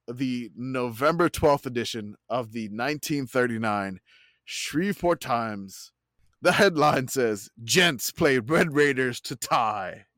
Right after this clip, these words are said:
Gents battle to tie on local field. Dot, dot, dot,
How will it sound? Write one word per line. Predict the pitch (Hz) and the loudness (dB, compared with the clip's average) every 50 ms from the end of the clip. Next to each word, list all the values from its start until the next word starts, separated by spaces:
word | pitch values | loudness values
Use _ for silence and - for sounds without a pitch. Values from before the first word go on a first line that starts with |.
| - - _ _ _ - | -20 -20 _ _ _ -2
Gents | - 151 170 175 175 160 - - | 0 2 2 2 2 -2 -6 -8
battle | 131 123 110 151 143 143 170 185 196 196 185 | -8 -4 0 0 2 4 4 4 4 2 0
to | - - 156 | 0 -2 -6
tie | - - - 117 117 120 127 135 131 | -4 -2 0 2 4 4 4 2 0
on | 87 110 120 113 117 | 0 -2 -2 0 2
local | 143 151 - 156 | 0 2 2 0
field. | 143 - 185 208 208 156 113 92 _ _ _ _ _ _ _ _ _ _ _ _ _ _ _ _ _ - | -2 -2 -2 0 0 0 0 -2 _ _ _ _ _ _ _ _ _ _ _ _ _ _ _ _ _ 2
Dot, | - 151 156 180 220 - - | 4 6 6 6 4 2 2
dot, | 156 139 120 120 120 135 - _ _ _ _ _ _ _ _ - | 4 4 6 6 4 2 -2 _ _ _ _ _ _ _ _ -2
dot, | 143 123 110 95 92 82 - | 0 0 0 0 -2 -4 -8